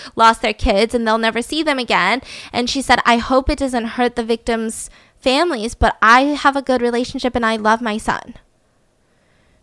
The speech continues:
And it was just very controversial 'cause a lot of serial killers' parents are like,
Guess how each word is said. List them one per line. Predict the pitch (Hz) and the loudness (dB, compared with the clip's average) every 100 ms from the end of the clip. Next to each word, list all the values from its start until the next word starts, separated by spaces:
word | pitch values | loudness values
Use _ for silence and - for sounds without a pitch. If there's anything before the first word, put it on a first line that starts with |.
| - | -6
And | 220 | -2
it | |
was | 202 202 | -2 -2
just | - - | -6 -4
very | 180 170 | -2 -2
controversial | - 170 - - 123 - - | -4 -6 -6 -6 -6 -4 -6
'cause | - 226 | -6 -4
a | 254 | 4
lot | 320 427 | 6 6
of | - | 4
serial | 403 415 | 2 2
killers' | 403 269 269 | 2 2 4
parents | 285 240 240 | 4 4 2
are | 233 | -2
like, | 233 | -2